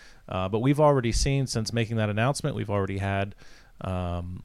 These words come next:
we've already had a lot of applications come in. And so we announced, uh, gee, just probably a couple of days ago that we'd be bringing recycling back now. We've got enough drivers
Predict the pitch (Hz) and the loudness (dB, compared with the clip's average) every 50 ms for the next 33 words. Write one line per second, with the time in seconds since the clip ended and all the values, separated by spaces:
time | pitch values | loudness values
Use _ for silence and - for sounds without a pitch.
0 | - - 107 95 95 95 95 92 95 98 95 95 95 95 95 101 101 98 98 92 | -10 -8 -6 -4 -4 -4 -2 -2 -4 -4 -4 -2 -2 0 0 0 0 0 -2 -4
1 | - - - 104 101 - - 101 95 - - 107 104 101 107 110 120 120 107 - | -4 -6 -4 -4 -4 -2 -4 -8 -10 -4 -4 -2 0 2 2 2 2 0 0 -2
2 | - 104 101 104 107 107 104 104 104 107 110 107 - - - - - - 110 110 | -2 -2 0 0 0 0 0 0 0 0 0 -2 -4 -8 -10 -10 -6 -2 0 0
3 | 107 104 104 104 104 104 101 - - - - - - - - 113 127 139 107 - | 2 2 2 2 0 0 -2 -6 -12 -20 -20 -20 -18 -8 -4 -2 -2 -2 -4 -4
4 | - 113 117 - - - - - - - _ - - - 120 120 127 120 110 - | -4 -4 -4 -2 -6 -8 -10 -14 -20 -20 _ -14 -4 -2 0 2 2 0 2 0
5 | 135 - - 110 107 101 113 120 156 160 - 110 110 101 101 104 101 110 110 101 | 0 0 2 0 2 4 4 4 4 2 0 0 2 2 2 2 2 0 -2 -2
6 | 110 101 101 113 110 107 101 98 95 - 110 113 120 - 131 120 113 107 117 113 | -2 2 2 2 2 2 2 0 0 4 4 4 6 6 4 2 4 6 6 6
7 | 117 - - 117 117 117 120 110 - 98 95 98 107 104 - - 107 104 110 113 | 6 4 4 2 4 4 4 2 2 0 2 2 0 0 2 2 4 6 6 6
8 | 117 127 120 110 - | 6 6 4 2 0